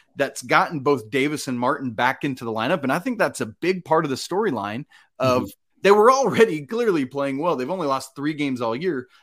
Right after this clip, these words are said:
Speaker 1: but I think why they're now playing at what I would call an even different and better
Speaker 2: Mm-hmm.
Speaker 1: level than they, uh, previously were. And then, uh, another guy that had a massive game against K-State
Speaker 2: Yeah.
Speaker 1: on Saturday is Vlad Golden out of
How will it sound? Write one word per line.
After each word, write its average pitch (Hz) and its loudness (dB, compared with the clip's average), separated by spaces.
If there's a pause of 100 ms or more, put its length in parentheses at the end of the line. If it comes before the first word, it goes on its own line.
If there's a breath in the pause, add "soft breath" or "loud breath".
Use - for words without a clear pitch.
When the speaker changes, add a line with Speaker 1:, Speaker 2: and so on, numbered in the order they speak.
(120)
Speaker 1:
but 131 -2
I 135 -2
think 202 -10
why 156 0
they're 143 -2
now 127 -2
playing 120 -10
at - -12
what 123 -2
I 120 2
would 139 -4
call 113 -2
an 107 -10
even 113 -6 (420 soft breath)
different 135 -4 (200)
and 113 -6
better 135 0
Speaker 2:
Mm-hmm. 113 -4
Speaker 1:
level 107 -6 (200 soft breath)
than 113 -4
they, 107 -6 (140)
uh, 110 -6 (360)
previously 117 -8
were. 113 -4
And 127 -6
then, 143 -2 (280 soft breath)
uh, 123 -2
another 175 4
guy 135 4
that 123 -4
had 135 -2
a 117 -2
massive 135 0
game 127 2
against 113 -6
K-State - -2 (160 soft breath)
Speaker 2:
Yeah. 131 0
Speaker 1:
on 120 0
Saturday 120 0
is 110 -6
Vlad 131 0
Golden 127 -4
out 123 -2
of 117 -8